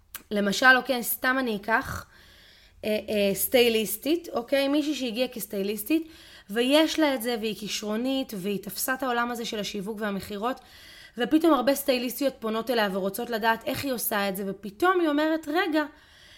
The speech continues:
יש פה הזדמנות עסקית לעזור לעוד אנשים ולהיות, אה, אה, להיות, אה, מ-, מין יועצת שיווק", והיא פתאום הופכת את עצמה להיות איזושהי יועצת שיווק, ומתחילה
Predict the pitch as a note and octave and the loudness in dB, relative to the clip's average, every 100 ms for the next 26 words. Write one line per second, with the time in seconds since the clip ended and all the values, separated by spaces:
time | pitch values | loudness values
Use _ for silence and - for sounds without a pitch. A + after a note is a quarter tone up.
0 | _ A3+ D#4+ F#4+ B4+ G#4+ B3 B3+ D4+ F4 | _ 0 2 2 2 2 4 4 4 2
1 | - - G#3+ G#3 - _ - - - - | 0 -2 -4 -4 -10 _ -20 -20 -20 -20
2 | - - - A3 G#3+ G#3 F#3+ D#4+ G4 E4 | -20 -20 -8 0 2 2 4 6 6 4
3 | C4 D#4 E4+ D#4+ B3 A#3+ A3 G3+ G#3 B3+ | 4 4 2 0 -2 -4 -2 0 0 0
4 | - D#4+ C#4+ C4+ A3 G3+ G3 F#3+ F#3+ F#3 | 2 4 4 2 0 0 0 0 -4 -8
5 | - _ _ _ _ _ _ - - - | -18 _ _ _ _ _ _ -16 -16 -18
6 | - - - G#3+ G#3+ A3 B3 D4+ C#4+ C4 | -20 -20 -12 -4 0 0 2 4 4 4
7 | A#3 A3+ A3+ A3+ A3 A3 C4+ - E4+ C4 | 0 -2 0 0 2 4 4 2 -2 -4
8 | F#3 G3 G3+ - - - - - - F#3 | -2 -4 -6 -12 -20 -20 -20 -20 -10 0
9 | A3+ - A#3+ - G#4+ G#4 - E4 D#4+ F4+ | 0 0 -2 2 2 2 2 2 2 2
10 | D4 A3 - A3 A3 B3 G#3 A3+ D4+ C4+ | 0 -2 -4 -2 0 0 0 2 2 2
11 | C4+ C4+ B3 G3+ G#3 G#3+ C4+ - G#3 A3+ | 0 -2 0 2 2 0 -6 -6 -4 -2
12 | E4 A#3 G3+ G3 - A#3 | 0 -2 -2 -4 -2 0